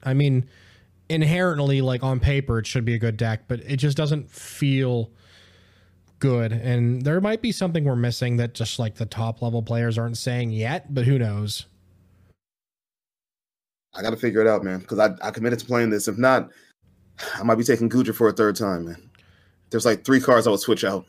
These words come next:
Speaker 1: Do you
Speaker 2: That's
Speaker 1: not
Speaker 2: it.
Speaker 1: have any other options at all?
Speaker 2: It's, it's, it's either, you know, Chin Power bust right now.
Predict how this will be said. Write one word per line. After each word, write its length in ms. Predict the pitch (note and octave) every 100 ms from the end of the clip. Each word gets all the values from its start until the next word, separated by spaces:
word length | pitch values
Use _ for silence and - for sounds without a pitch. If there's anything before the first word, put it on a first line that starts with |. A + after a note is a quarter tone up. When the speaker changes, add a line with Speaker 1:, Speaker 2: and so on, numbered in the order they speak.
| -
Speaker 1:
Do 80 | D3+
you 20 |
Speaker 2:
That's 120 | C#3
Speaker 1:
not 100 | C3+
Speaker 2:
it. 60 | C#3
Speaker 1:
have 140 | C#3
any 180 | C3+ C3+
other 200 | C3 B2
options 400 | A#2+ C3 - B2
at 80 | A2+
all? 280 | A2+ C3 C#3+ - _ _ _ _ _ _ _ _ _ _ _ _ _ -
Speaker 2:
It's, 240 | - - -
it's, 260 | C3 - -
it's 220 | A#2+ -
either, 360 | C3 B2+ A2 F#2 _ _ _
you 120 | C3
know, 320 | A#2 G#2+ G2 - _ _ -
Chin 240 | C#3 C3+
Power 260 | C#3+ C#3+ C3
bust 300 | D3+ D#3 B2+
right 140 | A2
now. 220 | G2 E2